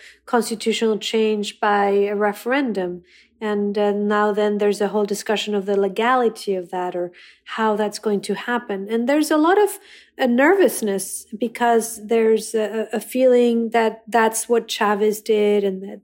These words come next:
maybe this is his way of falling on Chavez's path. Or this is also what Morales did in, in Bolivia and when, um,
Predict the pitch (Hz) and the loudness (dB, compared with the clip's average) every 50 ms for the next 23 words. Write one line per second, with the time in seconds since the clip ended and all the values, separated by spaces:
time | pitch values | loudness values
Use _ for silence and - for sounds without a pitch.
0 | - 220 214 214 208 214 196 202 220 208 214 240 226 202 - 233 220 202 214 220 | -4 0 0 0 0 0 2 2 2 2 2 0 -2 -2 0 -2 -2 0 0 -2
1 | 214 214 214 214 214 208 - - - - - - _ - 226 202 - - 233 233 | 0 2 2 0 0 -2 -6 -18 -20 -20 -20 -16 _ -4 -4 -4 -2 0 2 4
2 | 226 220 220 214 208 214 214 208 220 202 - - - 220 214 214 214 208 214 226 | 4 4 4 4 2 2 0 0 -2 -4 -4 -2 -2 0 0 0 -2 -4 -2 -4
3 | 220 214 - - - - 214 202 208 208 208 208 208 208 - - 208 185 190 190 | -6 -6 -6 -10 -6 -2 0 0 2 2 2 0 -2 -4 -6 -6 -4 -4 -4 -6
4 | 190 _ _ _ _ _ _ _ _ _ - 240 294 285 311 285 - 302 294 320 | -10 _ _ _ _ _ _ _ _ _ -2 -2 0 0 0 0 2 4 4 4
5 | 320 - 311 254 240 226 196 214 214 208 214 233 247 254 247 233 220 196 196 - | 4 4 4 6 6 4 4 4 4 4 6 6 6 8 8 6 6 4 2 2
6 | 214 196 190 185 - _ _ - 214 214 196 196 190 190 196 180 220 214 202 196 | 2 2 2 0 -4 _ _ -6 -4 -2 -2 -2 -4 -6 -6 -8 -6 -6 -2 0
7 | 220 247 294 311 226 214 196 185 180 180 180 190 202 208 - _ _ _ - 214 | 2 2 2 2 2 0 0 0 -2 -4 -4 -6 -6 -8 -10 _ _ _ -8 -4
8 | 202 202 202 196 190 190 196 | -2 -2 -2 -4 -6 -8 -14